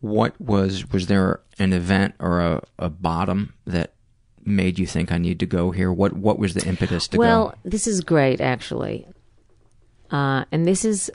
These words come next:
Speaker 2: pretty embarrassing stuff. And,
Speaker 1: We
Speaker 2: and
Speaker 1: love
Speaker 2: stu-,
Speaker 1: that on
Speaker 2: I
Speaker 1: this
Speaker 2: know,
Speaker 1: show.
Speaker 2: and this is stuff that I don't share outside of my support group, but I will because I think this could help people. Um,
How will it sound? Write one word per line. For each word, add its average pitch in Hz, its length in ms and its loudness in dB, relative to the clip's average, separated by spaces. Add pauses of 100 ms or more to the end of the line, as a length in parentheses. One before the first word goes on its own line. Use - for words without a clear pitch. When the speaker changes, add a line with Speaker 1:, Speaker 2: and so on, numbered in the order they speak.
(520)
Speaker 2:
pretty 262 240 -2
embarrassing 127 1000 -4 (600)
stuff. 117 540 -2
And, 143 140 0
Speaker 1:
We 90 100 2
Speaker 2:
and 85 180 0
Speaker 1:
love 87 200 0
Speaker 2:
stu-, - 80 -6
Speaker 1:
that 80 380 -4
on 85 120 -2
Speaker 2:
I 160 80 4
Speaker 1:
this 160 80 4
Speaker 2:
know, 139 140 2
Speaker 1:
show. - 60 2
Speaker 2:
and 160 100 4
this 175 160 2
is 190 80 0
stuff - 280 0
that 170 120 2
I 156 60 4
don't 151 240 2
share 143 380 2
outside 147 840 0
of 139 80 0
my 123 140 0
support - 460 -4
group, 131 200 -2
but 135 100 0
I 139 80 4
will 156 500 4 (440)
because 143 500 -2 (200)
I 143 80 -4
think 202 220 -4
this - 180 -4
could - 160 -8
help 196 300 -2
people. - 420 -8 (680)
Um, 139 600 0